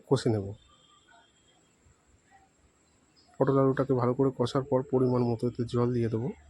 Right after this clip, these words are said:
পাশের বাড়ির ছেলেগুলো খুব জ্বালাতন করছে ভিডিওটা করার সময়, হ্যাঁ।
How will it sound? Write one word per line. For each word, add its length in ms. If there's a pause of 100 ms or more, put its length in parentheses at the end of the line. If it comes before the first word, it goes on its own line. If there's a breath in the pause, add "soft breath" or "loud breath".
(240)
পাশের 300
বাড়ির 240
ছেলেগুলো 380 (100)
খুব 180
জ্বালাতন 400
করছে 340 (760)
ভিডিওটা 380 (100)
করার 340
সময়, 220 (840)
হ্যাঁ। 220